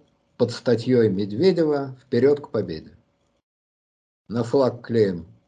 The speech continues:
статью Медведева и на танки клеим статью Медведева и на Харьков, и на Киев. Вперёд! Это бред сумасшедшего,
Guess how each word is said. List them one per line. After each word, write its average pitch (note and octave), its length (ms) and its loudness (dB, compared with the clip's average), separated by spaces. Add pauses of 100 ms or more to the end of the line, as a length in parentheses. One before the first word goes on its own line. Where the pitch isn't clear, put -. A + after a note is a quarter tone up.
(360)
статью G#2+ 380 -8
Медведева D3 720 2 (420)
и G3 320 2 (320)
на C#3 160 -4
танки C3 420 -2
клеим A2 340 -8
статью G#2 400 -10
Медведева D#3+ 600 -4 (360)
и G3 160 4
на D#3 140 0
Харьков, F#2 600 -8 (440)
и G#3 160 4
на D#3 180 0
Киев. G2 400 -10 (240)
Вперёд! D3 520 0 (840)
Это C#4 220 -2
бред D3 340 0
сумасшедшего, G3 880 -6